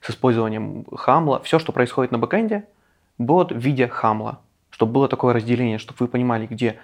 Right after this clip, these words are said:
хамл, а где не хамл. Чуть позже вы увидите там коды Vue, код Vue, и вы поймёте то, что вот это хамл, это только на бэкэнде, только хамл шаблончики. Вот. А, дальше мы с вами поговорим о том, что мы можем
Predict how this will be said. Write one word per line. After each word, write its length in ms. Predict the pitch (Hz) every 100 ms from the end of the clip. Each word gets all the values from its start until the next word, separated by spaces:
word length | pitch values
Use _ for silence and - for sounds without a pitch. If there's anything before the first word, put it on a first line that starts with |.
| -
хамл, 480 | - 160 196 190 - _
а 120 | 120
где 160 | 110 151
не 80 | 127
хамл. 400 | - 107 123 - _ _
Чуть 160 | - -
позже 260 | 151 131
вы 120 | 120 123
увидите 360 | 120 117 113
там 200 | 113 107 - - _
коды 260 | - 113 110
Vue, 460 | 117 123 180 175 - -
код 220 | - -
Vue, 380 | 113 117 175 165
и 160 | 113 113
вы 160 | 131
поймёте 320 | 143 117 120
то, 100 | -
что 160 | - -
вот 140 | 117
это 120 | 117 -
хамл, 380 | 160 185 - -
это 160 | 120
только 180 | - 135
на 80 | 127
бэкэнде, 380 | 110 113 110 -
только 260 | - 135
хамл 280 | 120 113 117
шаблончики. 540 | - 113 - - - - - - - - _ _ -
Вот. 360 | 139 120 107 - - - -
А, 360 | 123 120 113 - _ -
дальше 300 | 127 180 135
мы 100 | 123
с 80 | -
вами 140 | 123
поговорим 380 | 120 120 120 113
о 40 |
том, 360 | - 165 214 - _ _ _
что 200 | - 120
мы 120 | 180
можем 380 | 175 151 151